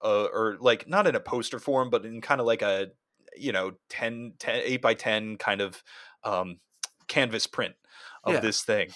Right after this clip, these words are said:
Speaker 1: And I had it with me. And I went up to Yo-Yo Shinari, and I, I, like, handed it to him. And I said in my broken Japanese, I was like, "Hey, Yo-Yo Shin-, Yo-Yo Shinari, I love your work. You're the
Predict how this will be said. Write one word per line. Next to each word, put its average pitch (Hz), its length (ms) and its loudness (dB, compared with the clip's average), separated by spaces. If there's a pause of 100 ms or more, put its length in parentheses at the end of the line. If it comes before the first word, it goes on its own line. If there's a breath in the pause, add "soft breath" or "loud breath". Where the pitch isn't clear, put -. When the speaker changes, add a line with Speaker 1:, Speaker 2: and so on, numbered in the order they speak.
(120)
Speaker 1:
And 107 80 -2
I 90 40 0
had 131 280 4
it 117 80 6
with 113 220 2
me. 90 180 -12 (320 soft breath)
And 113 120 2
I 107 140 6
went 113 240 2
up 104 120 0
to 107 80 -8
Yo-Yo 98 240 2
Shinari, 101 500 2 (380 soft breath)
and 107 140 4
I, 90 220 4 (100)
I, 104 120 2
like, 92 280 2 (240)
handed 117 380 2
it 90 100 -4
to 107 120 -4
him. 92 100 0
And 90 80 -2
I 90 60 0
said 123 220 8
in 110 60 -4
my 101 100 2
broken 110 300 2
Japanese, 110 480 0
I 101 120 2
was 104 80 0
like, 101 240 6
"Hey, 135 180 4
Yo-Yo 123 160 4
Shin-, 120 240 -2 (100)
Yo-Yo 135 280 8
Shinari, 127 440 8
I 98 60 4
love 101 360 4
your 120 100 -4
work. 104 320 4
You're 98 80 -4
the 101 80 -4